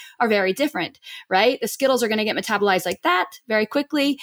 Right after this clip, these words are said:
Um, glucose is gonna rush into your bloodstream. You're gonna spike your blood glucose. And then your body, your pancreas has to work hard to get the insulin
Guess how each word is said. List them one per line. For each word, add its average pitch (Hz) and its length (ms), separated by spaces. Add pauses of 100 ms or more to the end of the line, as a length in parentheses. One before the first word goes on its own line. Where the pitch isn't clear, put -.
(240)
Um, 208 300
glucose 247 380
is 214 100
gonna 196 220
rush 220 320
into 220 180
your 220 80
bloodstream. 208 500
You're 190 100
gonna 180 140
spike 254 400
your 254 100
blood 220 200
glucose. 202 560 (340)
And 196 180
then 196 200
your 196 100
body, 208 480
your 202 100
pancreas 214 440
has 196 160
to 208 100
work 202 160
hard 190 220
to - 80
get 180 160
the 185 140
insulin 233 480